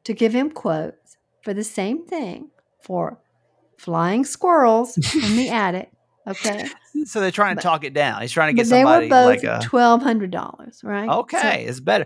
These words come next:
Speaker 2: But these are
Speaker 1: Mm-hmm.
Speaker 2: what? These are just, these are just, just, uh, North Georgia locals that are gonna
Speaker 1: Uh,
Speaker 2: do it?
Speaker 1: no, no, no. The fir-,
Speaker 2: Oh,
Speaker 1: well, the
Speaker 2: okay.
Speaker 1: first twenty-six hundred was a, a man and his brother. Like,
Speaker 2: Okay.
Speaker 1: uh-uh. No, no,
Speaker 2: Oh,
Speaker 1: no,
Speaker 2: wait,
Speaker 1: no,
Speaker 2: that's
Speaker 1: no.
Speaker 2: just some random guy?
Speaker 1: Yeah. Mm-hmm.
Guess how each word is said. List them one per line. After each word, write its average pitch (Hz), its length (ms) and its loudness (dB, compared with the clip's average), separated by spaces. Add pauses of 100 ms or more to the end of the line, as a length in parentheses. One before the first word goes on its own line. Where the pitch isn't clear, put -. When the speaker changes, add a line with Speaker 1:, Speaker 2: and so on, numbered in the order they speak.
(160)
Speaker 2:
But 196 140 4
these 214 180 -6
are 233 60 2
Speaker 1:
Mm-hmm. 233 80 0
Speaker 2:
what? 185 140 2
These 202 200 -6
are - 40 -8
just, 165 220 -4
these 175 200 -2
are 156 80 0
just, 139 300 -8
just, 139 320 -2
uh, 127 140 0
North 147 360 -2
Georgia 151 340 -4
locals 180 500 -2
that 196 120 -2
are 190 60 -2
gonna 202 160 -6
Speaker 1:
Uh, 196 40 -4
Speaker 2:
do 208 180 2
it? 233 40 6
Speaker 1:
no, 247 160 4
no, 349 260 0
no. 254 220 0
The 180 120 -2
fir-, 247 360 2
Speaker 2:
Oh, 247 100 0
Speaker 1:
well, 165 160 4
the 170 100 -2
Speaker 2:
okay. - 120 -2
Speaker 1:
first 226 360 2
twenty-six 202 520 -8
hundred 180 380 -6
was 156 200 -8
a, 151 160 -12 (100)
a 160 100 -8
man 160 400 -6
and 160 180 -8
his 156 160 -12
brother. - 540 -12 (420)
Like, 214 220 -4
Speaker 2:
Okay. 117 180 -2 (260)
Speaker 1:
uh-uh. 123 60 -6 (300)
No, 175 480 -2 (140)
no, 170 220 -8
Speaker 2:
Oh, 151 80 2
Speaker 1:
no, 165 100 -2
Speaker 2:
wait, 165 160 0
Speaker 1:
no, 165 60 -2
Speaker 2:
that's 175 120 -2
Speaker 1:
no. - 20 -10
Speaker 2:
just 151 100 -8
some 151 160 -2
random 147 280 -2
guy? 202 480 -4 (340)
Speaker 1:
Yeah. 190 300 2 (280)
Mm-hmm. 170 360 -4